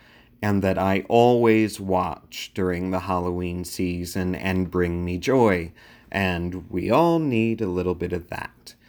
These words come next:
And Halloween is a time that should be celebrated. I will say up front, I have a special love for haunted house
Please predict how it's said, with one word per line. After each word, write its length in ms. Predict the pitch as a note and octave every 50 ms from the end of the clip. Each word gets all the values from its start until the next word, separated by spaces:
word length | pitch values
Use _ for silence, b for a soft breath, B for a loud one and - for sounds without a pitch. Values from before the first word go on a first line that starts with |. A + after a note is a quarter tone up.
| b b b b b b b b -
And 200 | - F2+ F2 E2+
Halloween 1000 | F2+ G#2 G#2 G#2+ A2+ A#2 A2+ G#2 G2 G2+ G2 F#2+ G2 G2 F#2+ F#2+ F#2+ F#2+ F#2+ - -
is 240 | - G2 F#2+ F#2 F#2
a 80 | G#2+ G2
time 560 | - - - F#2 F2 E2+ E2+ E2+ E2+ E2+ E2
that 180 | F2+ F2 - -
should 460 | - - - F2+ F2 E2 D#2+ - -
be 160 | F#2+ G2+ G2+
celebrated. 1040 | G2 - - F#2 F2 E2 E2 E2+ D#2+ - D#2 D#2 D2+ E2 - - - - - - _ _ _ _ _ _ _ _ _ - B B B B B B B B B B B B B - - - - - - - -
I 100 | A2 G#2+
will 320 | G#2 G#2+ A#2+ B2 C3 C3+
say 300 | C3+ - - C3 C3+ C3+
up 160 | C#3+ D3+ -
front, 560 | - - - A2+ G2+ G2+ A#2 C3 - - - - _ _ _ _ _ b b b b b b b b -
I 320 | A#2 B2 C3 C3+ C3+ C3+
have 880 | B2+ - C3+ C3 C3 C3 C3 C3 B2+ C3 C3 C3+ C3 B2 - - - - - A#2
a 180 | A2 G#2+ A2
special 680 | A2+ - - - - - G#3+ A3+ A3+ - A3 G3 F3+ E3
love 480 | B2 G#2 G2 G2 G2 G2 G2+ G2 - - -
for 280 | - - - A2+ A2+ A2+
haunted 500 | - - A#2 G#2 F#2+ F2 - - F2 -
house 800 | - - A2+ A2+ G#2+ G#2 G2+ G2+ G2 - - - - - -